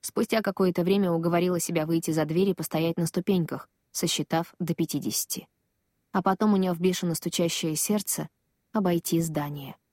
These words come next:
Около одиннадцати я вернулась к лифту, у которого с тех пор и сижу.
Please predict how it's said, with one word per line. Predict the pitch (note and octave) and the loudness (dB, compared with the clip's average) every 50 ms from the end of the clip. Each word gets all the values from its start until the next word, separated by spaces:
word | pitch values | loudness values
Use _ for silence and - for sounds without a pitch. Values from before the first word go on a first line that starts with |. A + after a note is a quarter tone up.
| _ _ _ _ _ _ _ _ _ _ _ _ - | _ _ _ _ _ _ _ _ _ _ _ _ 0
Около | B3+ B3+ - - A3+ A3 G#3+ G#3 | 0 2 2 2 4 4 4 4
одиннадцати | G3+ G3 A3 A#3+ A#3+ A3+ - - - - | 4 2 2 2 2 2 0 -2 0 2
я | A3+ G#3+ G3+ G3 | 4 4 4 4
вернулась | G3 F#3 F#3 F#3 F3+ F3 E3 E3 - | 4 4 2 2 2 2 0 -2 -2
к | - | 0
лифту, | E3+ E3 G3 A3+ - - G#3+ | 0 2 2 0 2 2 2
у | G3+ | 2
которого | F#3+ - D#3+ - F3 F3+ G#3 A3 A#3 A3+ | 2 0 -2 0 0 0 2 2 2 0
с | - | 0
тех | - G3 - - | -2 -2 -4 -2
пор | - D#3 D3+ D#3 | -4 -2 -2 0
и | F#3+ | 0
сижу. | F#3 - - E3+ D3 C#3+ C#3 B2+ C3 C#3 | 0 0 0 0 -2 -4 -6 -10 -10 -12